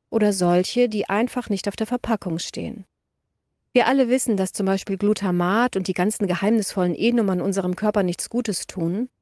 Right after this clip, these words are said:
aber trotzdem fällt es uns oft schwer, auf sie zu verzichten. Es ist halt so schnell, praktisch und lecker. Klar, die Zusatzstoffe sorgen dafür, dass die Lebensmittel schmecken, gut aussehen und länger haltbar sind.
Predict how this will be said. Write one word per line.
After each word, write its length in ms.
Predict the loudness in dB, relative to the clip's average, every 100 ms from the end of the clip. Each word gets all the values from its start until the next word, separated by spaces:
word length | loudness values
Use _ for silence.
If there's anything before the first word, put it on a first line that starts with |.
| -2
aber 160 | 0 0
trotzdem 480 | 0 -2 2 0
fällt 320 | 2 2 2 2
es 160 | 0
uns 200 | 0 0
oft 220 | 0 -4
schwer, 340 | -2 2 2 2
auf 60 |
sie 140 | -2 -6
zu 160 | -6
verzichten. 840 | -4 -4 0 0 0 -6 -6 -8 -10 _ _ _
Es 120 | -4 0
ist 200 | 0 2
halt 180 | 2
so 140 | 2 0
schnell, 480 | 2 2 4 4 0
praktisch 500 | -2 -4 -2 -6 -2
und 180 | -2
lecker. 520 | 0 0 0 -6 -6 -10 _ _ _ _ _ _ _ 0
Klar, 220 | 2 2
die 100 | -2
Zusatzstoffe 600 | -2 0 0 0 -2 0
sorgen 320 | 2 4 4 2
dafür, 340 | 0 2 2
dass 140 | 2
die 140 | 0 2
Lebensmittel 580 | 2 2 0 0 0 0
schmecken, 540 | 2 2 2 0 -2
gut 200 | -2 0
aussehen 520 | 2 2 2 -2 0
und 120 | 0
länger 280 | 0 0 0
haltbar 360 | 0 0 0 -4
sind. 360 | -4 -6 -8